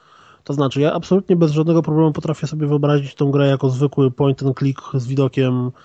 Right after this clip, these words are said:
jak to w point and clickach, z zbieraniem jakiegoś tam pojedynczego przedmiotu, używania go, a cały ten element platformowy, który jest, y,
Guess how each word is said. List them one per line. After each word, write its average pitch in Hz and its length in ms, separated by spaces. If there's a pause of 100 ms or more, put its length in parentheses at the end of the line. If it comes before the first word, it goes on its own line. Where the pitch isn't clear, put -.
(340)
jak 131 200
to 135 100
w - 60
point 139 200
and 127 100
clickach, 165 480
z - 80
zbieraniem 135 560
jakiegoś 127 260
tam 131 160
pojedynczego 131 400
przedmiotu, 160 380
używania 147 440
go, 147 240 (640)
a 147 320
cały 156 300
ten 151 260
element 147 340
platformowy, 151 580
który 143 300
jest, 143 540
y, 139 640